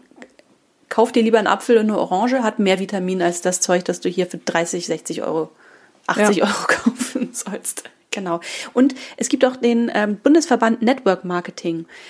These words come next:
Speaker 1: ähm, der auch Spielregeln sozusagen aufsetzt, beziehungsweise auch Orientierungshilfen gibt, weil, wie gesagt, es gibt's ja auch noch,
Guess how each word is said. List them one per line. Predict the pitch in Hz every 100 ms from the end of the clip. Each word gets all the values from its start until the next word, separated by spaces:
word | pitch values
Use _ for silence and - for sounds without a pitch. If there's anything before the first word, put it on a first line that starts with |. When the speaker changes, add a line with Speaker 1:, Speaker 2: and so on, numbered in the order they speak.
| - -
Speaker 1:
ähm, | 196 202 247
der | 208 -
auch | 220 294 - _ _ _
Spielregeln | - - - 214 277 294 294 285 285
sozusagen | 277 262 262 262 269 269
aufsetzt, | - 247 269 226 233 302 - - _ _ _ _ _ _ _ - -
beziehungsweise | 226 - 220 208 208 202
auch | 202 -
Orientierungshilfen | 208 185 185 - 226 254 285 - 277 277 277 277 -
gibt, | 226 254 -
weil, | 214 202 -
wie | 196
gesagt, | 190 190 214 -
es | - -
gibt's | 220 -
ja | 247
auch | 254 -
noch, | 262